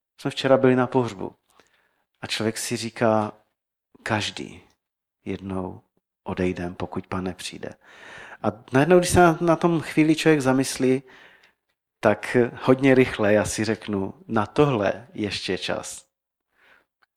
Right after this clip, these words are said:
A prostě vytěsním to. A na druhé straně všichni víme,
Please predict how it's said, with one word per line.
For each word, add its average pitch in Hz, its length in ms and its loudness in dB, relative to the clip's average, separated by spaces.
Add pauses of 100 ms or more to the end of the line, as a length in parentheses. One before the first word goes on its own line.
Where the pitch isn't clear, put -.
(180)
A 110 80 -8
prostě - 360 -8
vytěsním 139 600 0
to. - 260 -10 (720)
A 104 100 -2
na 113 80 2
druhé 120 160 2
straně 123 340 0
všichni - 440 -4
víme, 123 400 -4